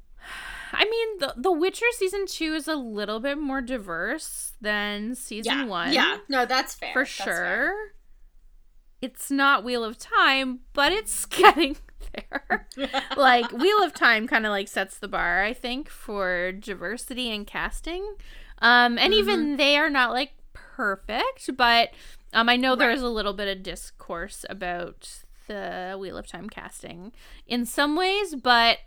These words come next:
Speaker 1: like, they do a pretty good job considering <laughs> most things.
Speaker 2: Yeah.
Speaker 1: But yeah, like, yeah, it's great that they have chickens, but, like, I don't know, give me, like, a rabbit with wings.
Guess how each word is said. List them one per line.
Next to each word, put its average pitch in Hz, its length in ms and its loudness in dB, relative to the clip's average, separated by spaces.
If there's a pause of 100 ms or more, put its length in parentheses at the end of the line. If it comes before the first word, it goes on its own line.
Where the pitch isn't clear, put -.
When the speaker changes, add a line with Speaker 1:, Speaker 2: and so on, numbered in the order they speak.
(120)
Speaker 1:
like, 202 220 -10
they 202 120 -8
do 240 200 -8
a 214 140 -6
pretty 208 300 -14
good 185 180 -12
job 180 480 -8 (120)
considering 214 640 -12 (360)
<laughs> - 360 -20
most 214 340 -12
things. - 320 -18 (200)
Speaker 2:
Yeah. 175 400 -4 (200)
Speaker 1:
But 359 120 0
yeah, 208 280 4
like, 233 640 -2 (240)
yeah, 247 400 4
it's 254 200 -6
great 214 540 -6
that 214 160 -10
they 208 100 -10
have 196 140 -8
chickens, 185 640 -10
but, - 140 -8
like, 233 460 -8
I 233 100 -8
don't 269 140 -6
know, 214 260 -8
give 220 140 -12
me, 254 160 -8
like, 254 180 -10
a 226 80 -10
rabbit 196 320 -8
with 220 180 -14
wings. 196 560 -14